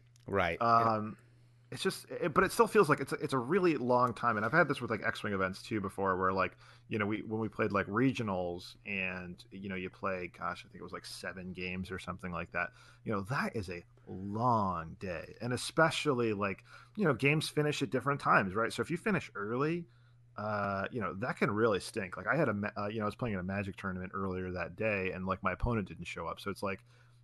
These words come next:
Speaker 2: I had been kind of smashed in my first game. My opponent didn't show up in the second game. So there was, like, a ton of downtime. And so that's one of the only problems with, like, when you're playing these, like, long, like, six-hour tournaments is that, gosh, I mean, it's like, if you,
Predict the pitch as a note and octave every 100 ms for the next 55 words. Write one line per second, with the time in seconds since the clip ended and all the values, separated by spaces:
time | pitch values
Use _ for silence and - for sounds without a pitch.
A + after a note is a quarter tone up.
0 | - - C3 B2 B2+ A#2+ A#2 A2 - -
1 | - _ - - C#3+ A#2 - C3 A#2 C3+
2 | - B2 A2 G2+ A#2 A2+ - G2+ F#2+ G2
3 | G2 G2 C3+ C3+ C3+ A#2+ A2 A#2+ A2 G#2
4 | G2 B2 A#2 G2+ G2 F#2+ G2 A#2 C#3+ A#3+
5 | F3+ A#2+ G#2+ - - - A2 - - D3+
6 | C3 G2+ G2 F#2+ F#2+ - F2 F2+ F#2+ -
7 | G#2 - - - - - C#3 C3+ C#3 C3+
8 | B2+ A2+ - C3 B2+ A#2+ G2+ G#2+ G2+ G#2
9 | F#2+ - - B2 A#2 G#2+ B2+ A#2 A2 G2
10 | G#2 G2 G#2+ G#2 G2+ F#2+ - B2 A#2 F#2+
11 | - B2+ A#2 F#2+ F#2+ F#2 G2 F#2 F2+ -
12 | - - - - - - A#2 G2+ - G2
13 | - - G#2 A#2